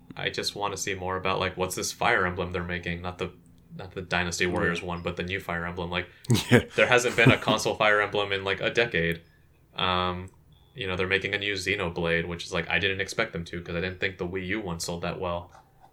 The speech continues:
Speaker 1: Um,
Speaker 2: Mm-hmm.
Speaker 1: and the Wii U one had a
Speaker 3: No,
Speaker 1: lot of,
Speaker 3: nothing
Speaker 1: like,
Speaker 3: on, nothing on the Wii U
Speaker 1: it,
Speaker 3: sold
Speaker 1: <laughs> yeah,
Speaker 3: that well.
Speaker 1: exactly.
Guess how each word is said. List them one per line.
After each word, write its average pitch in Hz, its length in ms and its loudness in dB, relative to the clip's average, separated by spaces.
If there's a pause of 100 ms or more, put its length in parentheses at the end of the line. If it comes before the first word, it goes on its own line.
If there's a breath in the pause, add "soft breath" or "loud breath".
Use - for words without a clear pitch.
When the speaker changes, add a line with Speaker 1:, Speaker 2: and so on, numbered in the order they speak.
(120)
Speaker 1:
Um, 90 380 -2
Speaker 2:
Mm-hmm. 98 260 -4
Speaker 1:
and 110 80 2
the 110 60 2
Wii 135 140 8
U 165 80 8
one 170 160 6
had 160 120 8
a 156 40 4
Speaker 3:
No, 139 60 6
Speaker 1:
lot 139 140 8
of, 131 80 4
Speaker 3:
nothing 135 180 2
Speaker 1:
like, - 60 -8
Speaker 3:
on, - 200 -8
nothing 76 260 -4
on 73 100 -6
the 71 60 -6
Wii 73 200 -6
U 73 200 -6 (100)
Speaker 1:
it, - 140 -8
Speaker 3:
sold - 200 -8
Speaker 1:
<laughs> - 20 2
yeah, - 60 2
Speaker 3:
that - 80 0
well. 104 100 8
Speaker 1:
exactly. 90 460 2